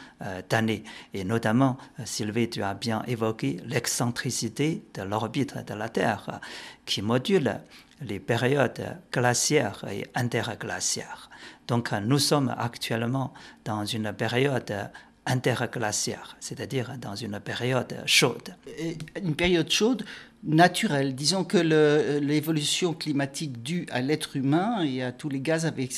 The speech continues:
Speaker 2: à effet de serre se superpose à quelque chose qui naturellement aurait déjà été chaud.
Speaker 1: Absolument. Donc, euh, nous sommes dans une période chaude naturelle. Donc, euh,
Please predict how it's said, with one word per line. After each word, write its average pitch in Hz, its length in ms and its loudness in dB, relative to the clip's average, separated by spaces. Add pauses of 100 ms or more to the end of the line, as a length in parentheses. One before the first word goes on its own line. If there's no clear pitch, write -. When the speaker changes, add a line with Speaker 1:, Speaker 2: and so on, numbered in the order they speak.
(160)
Speaker 2:
à 127 200 -2
effet 127 220 -4
de - 60 -8
serre 208 340 0 (260)
se - 180 2
superpose 220 960 4 (320)
à 151 140 2
quelque 156 340 0
chose 196 240 0
qui 165 140 2
naturellement 160 680 2
aurait 143 160 2
déjà 156 360 0
été 147 420 -4 (500)
chaud. - 280 4 (400)
Speaker 1:
Absolument. 107 560 0 (160)
Donc, - 220 -8
euh, 107 40 -4
nous 110 140 -2
sommes 113 460 2 (300)
dans 110 100 -2
une 107 240 -2
période 113 640 0
chaude 117 460 2 (180)
naturelle. 113 580 2 (560)
Donc, 113 200 -4
euh, 104 140 2